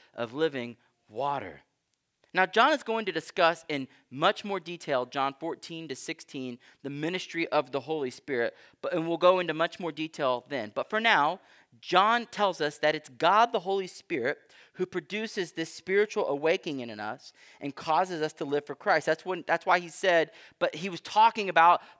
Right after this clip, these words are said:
the Spirit in reference to these, uh, these rivers of living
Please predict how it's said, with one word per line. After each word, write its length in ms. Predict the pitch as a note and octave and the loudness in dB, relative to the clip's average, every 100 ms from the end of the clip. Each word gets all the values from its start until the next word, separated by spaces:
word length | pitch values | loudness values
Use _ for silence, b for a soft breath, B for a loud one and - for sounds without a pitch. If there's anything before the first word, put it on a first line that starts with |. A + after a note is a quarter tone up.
| - | -8
the 80 | |
Spirit 480 | D3 - - A3+ E3 | -8 -8 2 4 4
in 100 | D#3 | 4
reference 480 | D#3 F#3+ - F#3 - | 4 4 2 -6 -8
to 320 | - F#3 F3 E3 B _ | -8 -6 -6 -8 B _
these, 340 | F3 E3 D3+ - | -6 -6 -6 0
uh, 180 | D3+ C#3 | 2 2
these 240 | C3 D3 | 0 -8
rivers 440 | A#2+ F3+ F#3+ F3+ D#3+ | -2 0 0 -2 -2
of 180 | D3+ C3 | -4 -2
living 420 | F3 E3 D#3+ | -4 -4 -6